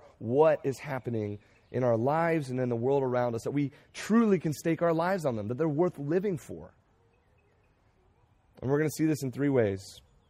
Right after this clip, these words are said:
Because we can trust the promises of God, we must first grow in godly patience. Grow in godly patience. Second, we must cling to godly hope. And third, we must embrace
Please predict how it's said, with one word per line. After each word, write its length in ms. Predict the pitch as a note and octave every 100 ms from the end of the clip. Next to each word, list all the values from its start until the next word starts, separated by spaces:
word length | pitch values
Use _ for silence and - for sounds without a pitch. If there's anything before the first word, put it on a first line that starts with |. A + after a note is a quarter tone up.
| _ _ _ _ -
Because 360 | A#2 F3+ F#3
we 60 | F#3
can 100 | F#3+
trust 240 | F#3+ E3+
the 60 | D3
promises 340 | D#3+ D#3+ D3
of 80 | C#3+
God, 240 | C#3+ C3+
we 120 | B2 C#3+
must 360 | C#3 B2 - -
first 500 | E3 B2 F#2+ - - _ _ _ - G#2
grow 480 | C3 C3+ D#3 F#3 D#3+
in 180 | D#3
godly 380 | C3 C#3+ C#3+ C3+
patience. 800 | B2 - C#3+ - F2+ - - _ _ _ _ _ _ _ _ _
Grow 320 | A#2+ C#3+ E3
in 80 | D#3+
godly 320 | D3 C3+ B2
patience. 580 | A#2+ A2+ - G#2+ - - _ _ _ _ _ -
Second, 420 | - E3 D#3+ F3+ C#3+
we 120 | D#3
must 200 | C#3+ -
cling 300 | D#3+ E3+ F3+
to 80 | C#3
godly 320 | D#3 D3 C#3
hope. 380 | C3 D#3+ D4 - _ _ _ _ _ _ _ _ -
And 140 | C3
third, 300 | - D#3+ E3
we 120 | D#3 D#3
must 200 | C#3+ C#3
embrace 540 | A#2 C3 C#3+ C#3